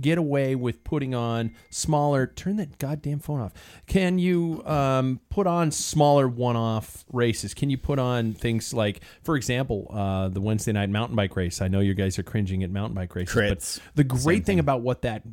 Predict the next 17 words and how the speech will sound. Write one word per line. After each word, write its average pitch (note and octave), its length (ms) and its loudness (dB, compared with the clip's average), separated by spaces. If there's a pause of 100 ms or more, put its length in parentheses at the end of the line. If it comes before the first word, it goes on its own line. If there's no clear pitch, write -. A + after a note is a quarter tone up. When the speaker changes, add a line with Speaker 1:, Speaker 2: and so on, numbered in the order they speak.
Speaker 1:
series A3 460 -2
does F2+ 300 -4
is G2+ 160 -8
they D#3+ 160 0
put - 380 0
it B2+ 240 -4
on B2+ 280 0
a C#3 140 0
race A2+ 420 -4
every B2+ 200 0
Wednesday B2+ 360 0
night G2+ 340 -2
in G2 340 0
May A2 280 2
and B2 220 0
June, G2+ 440 0
Speaker 2:
Mm-hmm. F2 220 -8